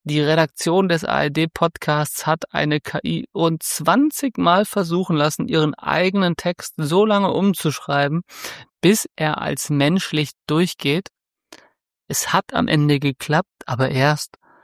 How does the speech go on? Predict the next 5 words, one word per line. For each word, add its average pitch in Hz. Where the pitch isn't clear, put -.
als 131
alles 143
Bedeutungstragende 156
herausgestrichen 123
war. -